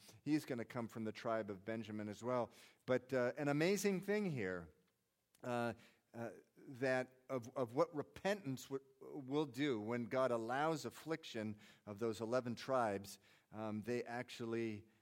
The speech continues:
um, wept and cried and acted upon to make sure that Benjamin, um, was restored.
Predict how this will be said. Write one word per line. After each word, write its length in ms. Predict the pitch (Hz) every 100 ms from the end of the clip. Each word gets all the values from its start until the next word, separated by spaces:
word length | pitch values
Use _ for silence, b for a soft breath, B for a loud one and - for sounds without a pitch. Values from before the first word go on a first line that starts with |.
| b b _
um, 440 | 107 110 107 104 107 107
wept 320 | 98 113 - 120
and 120 | 110
cried 680 | - 135 135 104 101 104 104 b b b -
and 220 | 107 107 110
acted 400 | 127 - 117 98
upon 420 | 101 - 107 104
to 140 | 98 110
make 260 | 110 104
sure 580 | - - 139 131 104 98 95
that 340 | 104 101 -
Benjamin, 600 | 101 110 110 104 107 104 98 B B _
um, 400 | 101 98 95 95 90 _ _ _ _ _ _ 104
was 340 | 101 127 117 110
restored. 640 | 110 - 117 107 85 73